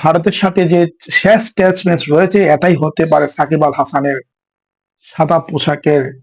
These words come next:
শেষ টেস্ট ম্যাচ। আপনি এই সাকিবকে আর সাদা পোশাকে কখনো দেখতে পারবেন না।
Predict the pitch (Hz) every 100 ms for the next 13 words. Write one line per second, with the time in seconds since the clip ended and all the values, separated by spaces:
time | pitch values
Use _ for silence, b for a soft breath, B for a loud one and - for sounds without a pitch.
0 | _ _ - 160 143 - - 139 127 -
1 | 131 123 - - _ _ _ _ _ _
2 | _ _ _ _ _ 196 233 226 214 165
3 | - 202 226 226 185 214 226 - 208 202
4 | 185 151 143 - _ _ _ - - 170
5 | 185 185 - 180 165 143 151 143 135 143
6 | 131 131 -